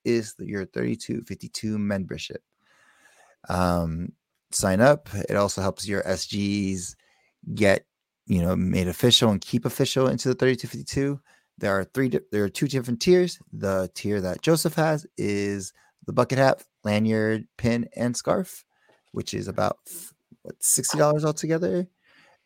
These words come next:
And then there is a tier below that, which is the scarf and pin, and which is thirty dollars altogether. So make sure if you haven't signed up, sign up to get some cool swag and also help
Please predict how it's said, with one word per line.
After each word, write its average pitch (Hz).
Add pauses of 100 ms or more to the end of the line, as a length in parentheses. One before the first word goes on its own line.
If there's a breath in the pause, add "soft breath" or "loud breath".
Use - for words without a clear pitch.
(120)
And 107
then 104
there 98
is 98
a 95
tier -
below 113
that, 160
which -
is 92
the 87
scarf 98
and 117
pin, 151 (920)
and 92
which 95
is 87
thirty 90
dollars 87 (100)
altogether. -
So 95 (160)
make 98
sure 101
if 92
you 104
haven't 104
signed 107
up, - (240)
sign 92
up 95
to 98
get 92
some -
cool -
swag 135
and 101
also 98
help 92